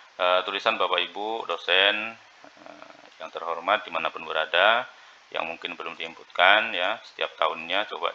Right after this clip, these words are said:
diinputkan. Oke. Agar apabila memang tulisan Bapak Ibu banyak, nah, sehingga semuanya terkumpul dan terdata di, eh,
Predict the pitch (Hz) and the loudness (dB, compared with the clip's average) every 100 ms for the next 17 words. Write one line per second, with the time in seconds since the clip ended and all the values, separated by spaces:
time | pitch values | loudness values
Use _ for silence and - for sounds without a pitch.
0 | - - - 82 87 - 95 87 78 - | -6 -8 -10 -18 -16 0 6 6 6 2
1 | - - _ _ - _ _ - - - | -16 -20 _ _ -20 _ _ -20 -20 -20
2 | - _ _ _ _ _ _ _ _ _ | -20 _ _ _ _ _ _ _ _ _
3 | _ _ _ - _ _ _ _ _ _ | _ _ _ -20 _ _ _ _ _ _
4 | _ _ _ - - - 92 95 101 104 | _ _ _ -16 -14 -2 4 8 8 6
5 | 104 107 110 - - _ - - 82 85 | 2 -2 -8 -14 -20 _ -16 -12 -6 -2
6 | 82 82 82 85 - 85 90 82 82 - | 0 0 -2 -6 -6 -6 -4 -4 -6 -8
7 | - - - 80 85 98 107 - - - | -12 -14 -10 -8 0 4 4 2 -6 -16
8 | - - - - - - - - - 82 | -16 -20 -20 -20 -20 -20 -20 -20 -16 -6
9 | 85 90 - 82 80 85 - 82 82 - | 0 0 -2 -6 -4 -4 -6 -6 -8 -8
10 | 92 87 101 101 107 82 80 82 - 80 | -10 -8 -2 0 2 0 0 -6 -8 -8
11 | - 90 98 98 - 85 87 90 - - | -2 4 4 4 0 -8 -8 -10 -12 -20
12 | - - - - 82 80 80 80 80 | -20 -20 -20 -16 -8 -6 -6 -6 -10